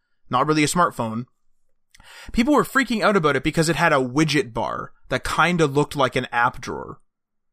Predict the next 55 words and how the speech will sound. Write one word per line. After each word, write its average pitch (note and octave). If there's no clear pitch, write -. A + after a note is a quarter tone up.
Like, C#3
that D#3
was D#3+
the D#3
big D3
thing, D#3
where A2+
it -
was B2+
like, B2
"Holy D#3
crap, D#3
we C3+
have C3+
a B2+
phone D3
that's -
not D3+
an C#3+
iPhone," C3
'cause C3
the C#3
iPhone C3+
was A#2+
new D#3+
at C3
that A#2
point, A2+
that, C#3+
that B2+
kinda D#3+
looks D#3
like D#3
it D3
has D3+
an C3+
app. -
Like, F3
literally, A3
that F3+
was F3
the D3+
thing. C#3+
It's A#2+
like, A#2+
you F#3
could F3
click G#3
and F3
drag F3+
the D3+
widget C#3+
from G3+
the E3+
bar D#3